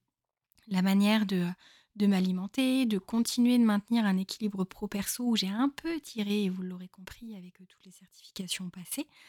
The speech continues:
et ce que je veux accomplir en deux mille vingt-quatre. Et là, ça peut avoir juste aucun lien avec ce qui s'est joué en deux mille vingt-trois.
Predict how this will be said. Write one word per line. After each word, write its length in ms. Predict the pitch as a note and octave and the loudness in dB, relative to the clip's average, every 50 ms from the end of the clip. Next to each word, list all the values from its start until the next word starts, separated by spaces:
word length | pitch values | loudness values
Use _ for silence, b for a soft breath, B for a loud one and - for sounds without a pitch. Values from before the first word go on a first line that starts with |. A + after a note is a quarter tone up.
| B B B B B B B - | B B B B B B B 0
et 160 | A3 A3 - | 0 0 0
ce 200 | - - - - | 0 0 0 -2
que 180 | B3 - - B3 | -2 0 0 0
je 100 | A3+ A3+ | 2 2
veux 300 | A3 G#3 G#3+ B3 C#4 C#4+ | 2 2 4 4 4 4
accomplir 920 | C4 B3 - G#3 G3 G3 - - G#3+ G#3+ A#3+ C4+ - - - - - _ _ | 4 2 0 -6 -8 -8 -10 -8 -4 -4 -4 -4 -6 -12 -16 -18 -20 _ _
en 80 | - G#3 | -8 -6
deux 160 | G#3+ G#3+ G#3+ | -4 0 2
mille 180 | A3 A#3 A#3+ G#3 | 2 2 2 0
vingt-quatre. 460 | G3 F3+ E3+ - - - _ _ _ b b b b b b b b b _ | -4 -6 -8 -10 -16 -20 _ _ _ b b b b b b b b b _
Et 60 | F#3+ | -4
là, 100 | A3+ C#4 | -2 -2
ça 180 | - - - A#3+ | -2 -2 -2 -4
peut 280 | - - B3 C4 C4+ - | -4 -2 -2 -2 -2 0
avoir 300 | - G3 G3 G#3 G#3+ A3 | 0 0 0 0 -2 -4
juste 240 | - B3 C4+ - - _ | -4 -8 -10 -12 -14 _
aucun 320 | - B3+ C4 - - C4 A#3 | -4 -4 -2 0 0 2 2
lien 220 | G#3+ G3+ G3 A3+ - _ _ _ _ _ _ _ _ _ _ _ _ _ | 4 2 0 -2 -6 _ _ _ _ _ _ _ _ _ _ _ _ _
avec 220 | - G3 G3+ G#3 - | -2 0 0 0 -4
ce 120 | - - | -8 -12
qui 80 | - - | -14 -12
s'est 180 | - - G#3+ | -4 -2 -2
joué 240 | G#3 G#3+ A3 A#3+ A#3 | 0 2 2 2 2
en 60 | A3 | 2
deux 100 | G3+ G3 | 0 -2
mille 180 | F#3 F#3+ F#3+ F3+ | -2 -4 -4 -4
vingt-trois. 440 | F3 E3+ E3 D#3+ - _ E3+ F#3+ | -6 -8 -10 -12 -16 _ -20 -20